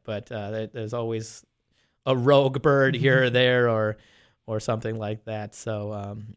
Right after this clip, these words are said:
Speaker 1: yeah, they're always, always on their toes, always looking. They, they do take it very seriously, and they wanna make sure that everybody's safe.
Speaker 2: So, um,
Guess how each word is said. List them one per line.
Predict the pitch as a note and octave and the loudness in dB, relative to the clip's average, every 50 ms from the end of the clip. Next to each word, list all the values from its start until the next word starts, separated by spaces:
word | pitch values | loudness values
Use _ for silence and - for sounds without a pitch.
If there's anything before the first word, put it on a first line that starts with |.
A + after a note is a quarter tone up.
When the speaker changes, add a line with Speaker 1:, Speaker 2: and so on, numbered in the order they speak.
| _ _ | _ _
Speaker 1:
yeah, | A#2+ C3+ D#3+ D3+ | -2 -2 0 2
they're | C#3 C3 C3 | 2 0 0
always, | C3 C3 B2+ B2 A#2+ - - | 0 -2 -4 -6 -6 -10 -12
always | - A#2+ B2+ C3 B2+ B2+ | -8 -6 -4 -4 -2 -2
on | C3 A#2+ | -4 -4
their | B2+ A#2 | -4 -6
toes, | A2+ - B2 A#2+ A#2 A2 | -6 -6 -6 -4 -4 -4
always | A2+ A2+ A2+ A2 A2 A#2 | -4 -4 -2 -4 -4 -4
looking. | A#2 A2 G#2+ - A2 G2+ | -6 -6 -8 -8 -8 -6
They, | A2+ A#2+ | -6 -6
they | B2+ - D#3 D3 | -4 -2 -4 -2
do | C3+ C#3 C3 | -2 0 -2
take | C#3 C3 A#2+ | 0 -2 -2
it | A#2 | -2
very | A#2 B2 A#2 A2 | -4 -4 -4 -6
seriously, | G#2 - A#2 A2 G#2+ A2 G#2+ - A#2 A2 | -6 -8 -10 -10 -8 -10 -10 -10 -10 -10
and | G#2+ G#2+ | -10 -10
they | A2 | -10
wanna | G#2+ G#2+ G#2+ G#2+ | -10 -10 -10 -10
make | G#2 G#2 G#2 | -12 -12 -14
sure | - - G#2+ | -14 -14 -14
that | G#2 G#2+ | -12 -12
everybody's | G#2+ G#2+ A2 G#2+ - A2 G#2+ G2 - | -12 -12 -12 -14 -14 -16 -16 -16 -16
safe. | - A2 G#2+ A2 G#2+ - _ _ _ _ _ _ _ _ _ _ _ _ _ _ _ _ _ _ _ _ | -16 -18 -18 -18 -20 -20 _ _ _ _ _ _ _ _ _ _ _ _ _ _ _ _ _ _ _ _
Speaker 2:
So, | _ - - E3+ E3+ E3 E3 | _ -6 -2 0 0 2 2
um, | E3 D#3+ D#3+ D#3 D3+ D3 C#3+ B2+ - | 2 2 2 0 0 -4 -6 -8 -12